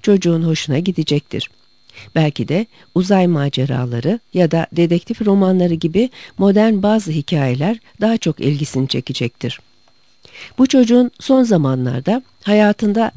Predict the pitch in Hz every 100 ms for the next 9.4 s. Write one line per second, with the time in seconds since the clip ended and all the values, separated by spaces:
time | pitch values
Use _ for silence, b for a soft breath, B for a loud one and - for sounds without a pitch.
0 | - 262 262 202 180 185 175 175 - 190
1 | 214 - 156 156 131 139 135 135 139 139
2 | 135 120 113 135 _ B B B B B
3 | 277 277 - 196 196 - 190 160 131 131
4 | - 123 143 220 - _ - 220 175 175
5 | 185 190 190 196 139 - 104 165 - B
6 | B 175 - 175 175 180 160 139 - -
7 | 131 127 - - _ _ _ _ - 170
8 | 151 160 156 143 147 151 196 147 139 123
9 | 117 - 180